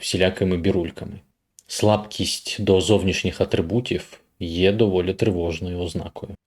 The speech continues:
Сайт Союзу юристів України. Ось чинний голова Союзу юристів України Святослав Михайлович Піскун. Багаторазовий генеральний прокурор України.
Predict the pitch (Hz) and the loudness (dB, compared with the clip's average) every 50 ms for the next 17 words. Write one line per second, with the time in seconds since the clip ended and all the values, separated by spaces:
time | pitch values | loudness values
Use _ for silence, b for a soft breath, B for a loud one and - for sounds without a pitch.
0 | - - - - - 123 139 143 147 143 - - - - - 110 101 98 107 117 | -20 -14 -6 0 2 2 4 2 0 -2 -4 -12 -10 -4 0 2 4 6 6 4
1 | 113 101 104 104 98 95 92 98 98 92 - - - 95 - - 95 - - 95 | 4 4 4 4 4 4 4 4 4 2 0 0 -2 -2 -2 -4 -8 -4 0 0
2 | 92 92 92 92 92 90 85 82 82 - - 98 104 117 120 - - - - - | 0 2 2 0 -2 -2 -4 -6 -4 0 4 4 4 4 4 0 -4 -6 -4 -2
3 | - - 101 104 107 107 104 104 98 92 92 90 90 87 90 90 90 - - - | 2 4 4 4 6 4 4 4 6 6 6 6 6 6 6 4 4 2 2 0
4 | 92 90 90 87 90 95 92 95 95 95 95 - - - - - - - - - | 0 0 0 -2 -2 -4 -4 -4 -4 -4 -6 -8 -12 -18 -18 -16 -14 -12 -8 -8
5 | - - - 135 147 135 123 127 135 131 127 - - 90 87 - - - - - | -6 -4 -4 -4 -4 -4 -6 -6 -6 -8 -8 -4 0 0 0 0 0 -4 -6 -6
6 | - 113 117 160 160 160 - 95 87 82 - - 92 98 95 90 90 85 90 90 | -2 0 2 2 2 2 0 -2 -4 -2 2 4 4 4 4 2 0 -2 -2 -4
7 | - - - _ _ - - - - - - - - - 92 90 90 98 - _ | -6 -8 -10 _ _ -10 -8 -8 -8 -10 -10 -10 -8 -8 -6 -6 -8 -10 -14 _
8 | _ - - 90 90 104 98 101 - 92 92 92 95 120 147 165 165 151 147 147 | _ 0 2 2 4 4 2 2 4 2 2 4 4 4 6 6 6 4 4 2
9 | 143 139 143 135 98 92 92 90 85 82 92 101 113 110 110 104 101 104 101 101 | 2 2 2 0 0 0 0 0 0 2 4 4 4 4 4 2 2 0 0 -2
10 | - 95 - - 92 92 98 98 95 87 - - - 85 85 85 82 82 82 | -4 -6 -6 -4 0 0 2 2 0 -2 -4 -4 -4 -4 -4 -4 -6 -8 -10